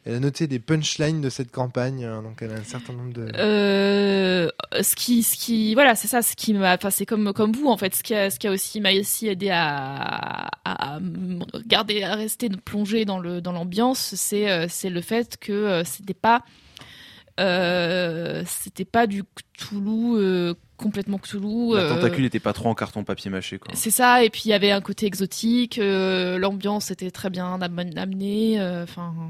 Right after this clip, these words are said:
Speaker 1: D'accord, ok. Ok, ok. Donc en fait, on est tous d'accord sur cette, euh, campagne, euh, finalement.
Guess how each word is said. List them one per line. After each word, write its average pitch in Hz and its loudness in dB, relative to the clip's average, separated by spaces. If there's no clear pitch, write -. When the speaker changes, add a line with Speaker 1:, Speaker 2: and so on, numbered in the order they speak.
Speaker 1:
D'accord, 113 -6
ok. 107 -10
Ok, 117 -16
ok. 95 -18
Donc 117 -8
en 120 0
fait, 151 2
on 127 0
est 117 -2
tous 151 -6
d'accord 135 2
sur 123 -10
cette, 113 -10
euh, 110 -2
campagne, 113 -6
euh, 110 -10
finalement. 104 -10